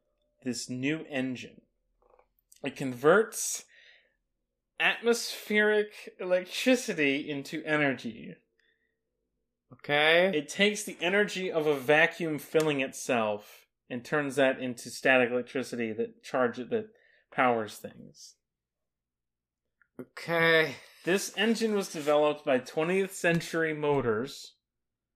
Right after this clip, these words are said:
Speaker 2: Uh-huh.
Speaker 1: which is now dis-, uh, defunct. It's gone.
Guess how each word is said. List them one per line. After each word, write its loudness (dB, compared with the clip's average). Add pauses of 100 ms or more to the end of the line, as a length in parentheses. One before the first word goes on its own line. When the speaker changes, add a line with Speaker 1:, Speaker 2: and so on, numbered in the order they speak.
Speaker 2:
Uh-huh. -2
Speaker 1:
which -4
is -6
now 2
dis-, -10 (360)
uh, 0 (160)
defunct. -4
It's -18
gone. -2